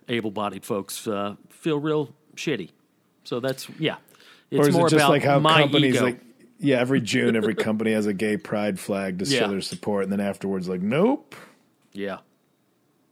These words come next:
Speaker 1: Yeah, that one's, uh,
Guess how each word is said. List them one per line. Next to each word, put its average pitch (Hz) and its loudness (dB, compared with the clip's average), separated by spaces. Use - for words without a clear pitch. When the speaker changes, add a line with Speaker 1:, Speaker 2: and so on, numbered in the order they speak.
Speaker 1:
Yeah, 156 4
that 143 2
one's, 117 -6
uh, 101 -8